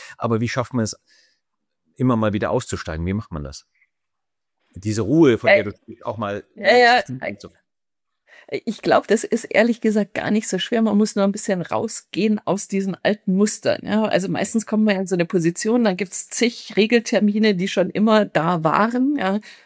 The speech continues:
Speaker 2: Ähm, zig irgendwie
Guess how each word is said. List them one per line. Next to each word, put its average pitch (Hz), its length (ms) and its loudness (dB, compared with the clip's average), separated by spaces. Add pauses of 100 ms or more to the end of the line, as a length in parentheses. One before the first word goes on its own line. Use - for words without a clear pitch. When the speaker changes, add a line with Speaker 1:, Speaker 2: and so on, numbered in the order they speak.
Speaker 2:
Ähm, 202 580 4 (760)
zig - 640 -2
irgendwie 190 560 6